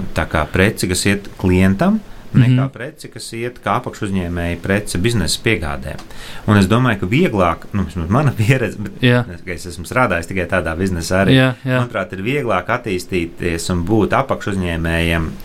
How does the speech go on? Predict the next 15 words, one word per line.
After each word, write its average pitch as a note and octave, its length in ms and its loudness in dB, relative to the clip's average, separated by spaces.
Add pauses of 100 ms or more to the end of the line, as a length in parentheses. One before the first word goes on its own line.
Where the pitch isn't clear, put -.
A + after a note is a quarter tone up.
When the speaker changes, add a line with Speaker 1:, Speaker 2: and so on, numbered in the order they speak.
(140)
Speaker 1:
kaut - 240 2
kur G2+ 100 4
ražošanas F#2+ 480 2
procesā. C#3+ 540 -2 (220)
Nu, - 120 -2
tā A#2+ 80 4
kā - 100 2
Speaker 2:
Jā. C3 160 6
Speaker 1:
mēs, A#2+ 140 -6
piemēram, F2+ 420 -10
mēs F2+ 160 -10
ražojam G#2 460 -2
rūpnīcu G#2+ 460 0
noliktavu F2+ 420 -2
grīdas, C#3 380 2